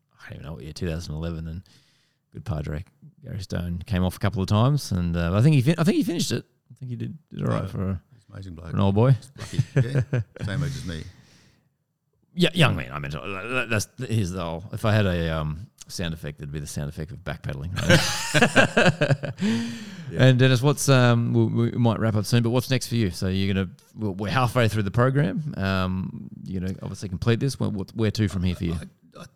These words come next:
Speaker 2: I'm happy to be a mentor. I'd love to be a mentor and go back.
Speaker 1: Mm-hmm.
Speaker 2: I met Brian B-, uh, Boone at the last Timor Awakening, who's a, a water engineer, and so I'm in,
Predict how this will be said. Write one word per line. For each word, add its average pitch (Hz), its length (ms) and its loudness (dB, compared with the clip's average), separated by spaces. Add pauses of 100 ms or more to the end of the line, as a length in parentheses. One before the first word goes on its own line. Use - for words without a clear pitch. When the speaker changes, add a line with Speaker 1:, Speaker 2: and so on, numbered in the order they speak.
(540)
Speaker 2:
I'm 110 100 -8
happy - 220 -6
to 87 80 -10
be 82 100 -8
a 87 40 -6
mentor. 113 360 -8 (100)
I'd 113 100 -12
love 107 120 -12
to 95 80 -18
be 95 100 -12
a 92 60 -10
mentor 98 340 -10
and 90 80 -12
go 85 140 -10
back. - 160 -10
Speaker 1:
Mm-hmm. 104 420 -16 (520)
Speaker 2:
I 98 160 -10
met - 480 -10 (240)
Brian 87 840 -8 (100)
B-, - 60 -16 (120)
uh, 85 160 -14
Boone 131 400 -6
at - 240 -12
the 87 60 -18
last 90 400 -14 (340)
Timor 92 280 -10
Awakening, 87 380 -12
who's 92 220 -14
a, 80 140 -12
a 80 40 -14 (1400)
water 113 220 -10
engineer, 80 480 -12 (340)
and 82 140 -14
so 92 140 -14
I'm 87 120 -10
in, 85 140 -12